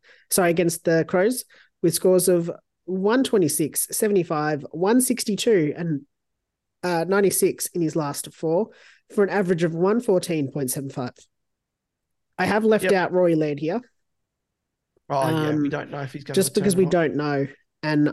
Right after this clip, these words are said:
Speaker 1: it's
Speaker 2: Yep.
Speaker 1: probably a bit of a risk to jump
Speaker 2: Too
Speaker 1: on
Speaker 2: much
Speaker 1: him.
Speaker 2: of a risk. Yep, exactly. I wouldn't be, uh, I wouldn't
Speaker 1: I
Speaker 2: even
Speaker 1: wouldn't
Speaker 2: be
Speaker 1: be
Speaker 2: looking at
Speaker 1: banking
Speaker 2: him.
Speaker 1: on him either.
Speaker 2: No, hundred percent. Uh, there's other good options this week where you don't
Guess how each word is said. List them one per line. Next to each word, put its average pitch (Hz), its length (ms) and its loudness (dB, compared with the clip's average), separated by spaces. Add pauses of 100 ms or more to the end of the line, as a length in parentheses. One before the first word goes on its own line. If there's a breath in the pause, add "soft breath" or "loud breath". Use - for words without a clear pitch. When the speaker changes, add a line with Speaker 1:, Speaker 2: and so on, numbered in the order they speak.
Speaker 1:
it's 170 140 0
Speaker 2:
Yep. 131 140 -12
Speaker 1:
probably 202 280 4
a 180 40 4
bit 180 100 2
of 165 80 2
a 165 80 4
risk 151 400 -2 (200)
to 160 100 -14
jump 147 220 -4
Speaker 2:
Too 151 40 -2
Speaker 1:
on 139 60 -2
Speaker 2:
much 135 80 -2
Speaker 1:
him. 131 80 -2
Speaker 2:
of - 60 -10
a - 20 -18
risk. 131 220 -14 (500 soft breath)
Yep, 147 200 -12 (260)
exactly. 135 400 -10
I 143 100 -2
wouldn't 151 280 -6
be, 135 320 -8
uh, 127 60 -4 (240)
I 139 120 -6
wouldn't 143 240 -8
Speaker 1:
I - 40 -8
Speaker 2:
even 160 120 0
Speaker 1:
wouldn't 170 120 0
Speaker 2:
be 143 80 -2
Speaker 1:
be - 20 -2
Speaker 2:
looking 139 140 -4
at 139 140 -4
Speaker 1:
banking 131 180 -2
Speaker 2:
him. 131 100 -2
Speaker 1:
on 135 100 -4
him 131 80 -10
either. 139 140 -10 (600 soft breath)
Speaker 2:
No, 139 140 -12 (520)
hundred 135 240 -12
percent. 127 300 -12 (580 soft breath)
Uh, 131 200 -2
there's 143 120 -2
other 170 180 0
good 143 140 -4
options 127 300 -6
this 135 180 -12
week 131 220 -8
where 127 100 -10
you 127 100 -8
don't 127 340 -8